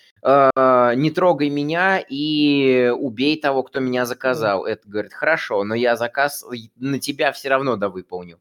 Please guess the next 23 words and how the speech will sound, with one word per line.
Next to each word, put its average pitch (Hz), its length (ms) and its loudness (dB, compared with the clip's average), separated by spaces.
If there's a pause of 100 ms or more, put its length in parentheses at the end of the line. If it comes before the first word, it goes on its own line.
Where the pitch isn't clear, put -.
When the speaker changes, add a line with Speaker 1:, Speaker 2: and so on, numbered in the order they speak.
Speaker 2:
Ну 165 300 -14
да. 147 140 -10
Speaker 1:
И 170 220 0
довыполнил 170 640 4
заказ 143 420 0
тут 240 280 -4
и 156 220 6
отработал 143 720 2
тысячу 139 580 -4
на 120 480 0
семьянина. 98 720 -8 (240)
И 208 180 2
б-, 160 100 -2
дальше 131 380 4
пошёл 95 360 -4
искать, - 460 -8
э, 98 320 -6
деньги, 110 380 -8
теперь 110 280 -10
уже 104 160 -8
в 98 40 -8
Speaker 2:
Да, - 0 -
Speaker 1:
одиночку. 95 460 -12